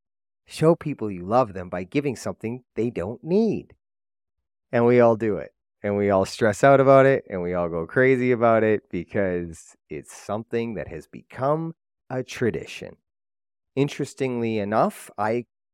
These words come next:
question these traditions because I feel like we have to, because they're ridiculous and they're somebody else's idea of what memories to be made are made out of.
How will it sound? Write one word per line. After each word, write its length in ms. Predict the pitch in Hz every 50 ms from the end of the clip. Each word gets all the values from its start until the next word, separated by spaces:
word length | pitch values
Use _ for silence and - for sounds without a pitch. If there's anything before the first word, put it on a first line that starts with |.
| _ -
question 680 | - - - 190 220 226 - - - - 117 95 87
these 240 | 85 78 76 76 -
traditions 720 | - - - 85 71 78 - - 123 131 151 160 160 -
because 580 | - - 110 104 - 123 117 110 110 107 95 - -
I 80 | 107 101
feel 320 | - _ - 156 156 156
like 260 | 147 147 143 120 -
we 180 | - 87 101 95
have 260 | 85 101 82 - -
to, 100 | - - - _ _ _ _ _ _ _ _ _ _ _ _ _ _ -
because 640 | - 113 - - 123 113 110 110 101 92 95 - - -
they're 100 | 120 117
ridiculous 720 | 110 110 117 143 - - - 73 - - - - - _ _ _
and 140 | - 107 104
they're 100 | 101 98
somebody 380 | - - - 127 123 127 131 120
else's 320 | 110 113 - - 107 95
idea 640 | 101 95 95 85 80 - 120 127 104 78 71 76 - _ _ _ _ _ _ _ _ _ - -
of 240 | 107 107 92 90
what 360 | 92 95 101 101 98 95 95 _ _ _ _ _ _ _ _ _ _ _ _ _ _ -
memories 800 | 110 113 127 135 143 147 147 151 160 170 175 170 - - - _ _ _ _ _ _ _ _ -
to 140 | - 139
be 160 | 117 113 120 120
made 520 | 120 123 123 113 98 87 82 80 - - _ _ _ _ _ _ - -
are 140 | 113 104
made 260 | 101 104 101 98 95 98
out 180 | 87 85 82
of. 300 | 64 64 64 - - _